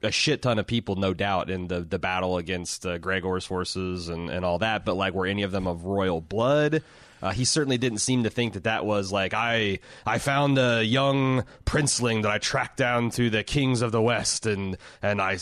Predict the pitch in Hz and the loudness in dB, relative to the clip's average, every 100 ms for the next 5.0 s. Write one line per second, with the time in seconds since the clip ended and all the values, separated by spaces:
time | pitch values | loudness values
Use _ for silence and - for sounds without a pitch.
0 | 95 104 - - 147 131 113 - 127 117 | -2 0 0 2 2 2 0 0 2 2
1 | 110 110 107 101 135 131 151 120 107 104 | 2 0 0 0 0 2 4 4 2 0
2 | 117 - 120 117 120 - 127 113 107 104 | -2 -2 -6 -2 -2 0 2 2 4 2
3 | 98 98 98 - 110 - 120 107 131 131 | 2 2 0 -2 -4 0 0 0 0 2
4 | 92 78 131 101 - - 117 104 101 | 0 0 0 0 -4 -4 0 2 2